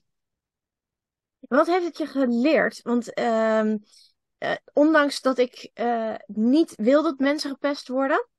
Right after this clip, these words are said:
want laten we het vooropstellen, ik zou, ik vind het een van de meest smerige dingen om te doen. Ehm, eh,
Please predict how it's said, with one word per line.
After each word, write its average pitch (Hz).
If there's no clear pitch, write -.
want 226
laten 240
we 233
het -
vooropstellen, 240
ik 226
zou, 220
ik -
vind 254
het 233
een 262
van 247
de 226
meest 214
smerige 233
dingen 214
om 202
te 190
doen. 240
Ehm, 247
eh, 240